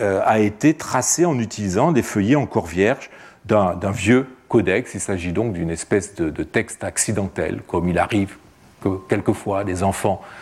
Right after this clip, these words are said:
euh, qui vont piocher dans la bibliothèque de leurs parents des livres, euh, sur les pages blanches, euh, écrivent des gribouillages, des dessins ou des petits textes.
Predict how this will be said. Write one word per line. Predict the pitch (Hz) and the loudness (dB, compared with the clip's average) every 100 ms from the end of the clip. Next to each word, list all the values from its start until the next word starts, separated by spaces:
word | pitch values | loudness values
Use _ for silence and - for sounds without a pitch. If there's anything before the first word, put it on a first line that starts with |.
| - - | -18 -6
euh, | 87 82 - - | -2 -2 -6 -6
qui | 98 | 0
vont | 104 | 2
piocher | 101 120 104 - | 4 2 2 0
dans | 104 | 0
la | 87 | 0
bibliothèque | 87 98 92 110 | 0 0 2 0
de | 101 | 2
leurs | 98 - | 0 0
parents | 113 92 101 | -2 0 2
des | 95 | 4
livres, | 98 113 120 95 - - - | 4 4 2 -2 -10 -20 -8
euh, | 95 | -4
sur | 90 - | -2 0
les | 110 | 0
pages | 104 117 90 | 2 0 0
blanches, | 92 135 127 - - - - - | 2 2 2 -2 -8 -10 -16 -4
euh, | 95 98 | -2 2
écrivent | 120 - 117 113 | 2 2 2 2
des | 101 | 2
gribouillages, | 98 110 104 107 98 104 | 2 2 2 2 2 2
des | 90 | -2
dessins | 90 104 - 104 104 | -2 -2 0 0 2
ou | 101 | 2
des | 95 | 0
petits | - - | -2 -4
textes. | - - - - | -4 -4 -8 -18